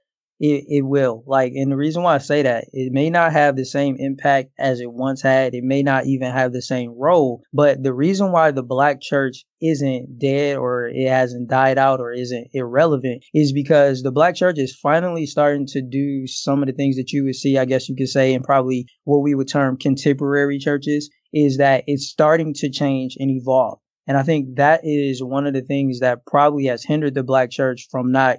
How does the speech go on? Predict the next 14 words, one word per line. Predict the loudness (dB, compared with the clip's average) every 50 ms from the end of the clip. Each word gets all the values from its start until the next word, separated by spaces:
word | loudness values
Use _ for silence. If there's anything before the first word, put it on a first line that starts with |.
| _ _ _
quote | -4 -2 0 0
unquote, | 0 0 2 0 0 0 -2
growing | -6 -6 -4 -2 -2 0 0 -2 -2
as | -2 -2
much | -2 -4 -4 -2 -4
as | -4 -6 -6 -6 -6
it | -6 -4 -4
would | -6 -6 -4
like | 0 2 2 2 2 0 0
or | 2 2 4
as | 2 2 2
much | 0 0 0 -2 -2
as | -2 -2 -2
people | 0 0 0 2 0 -2 -2 -2 -4 -6 -8 -12 -14 -14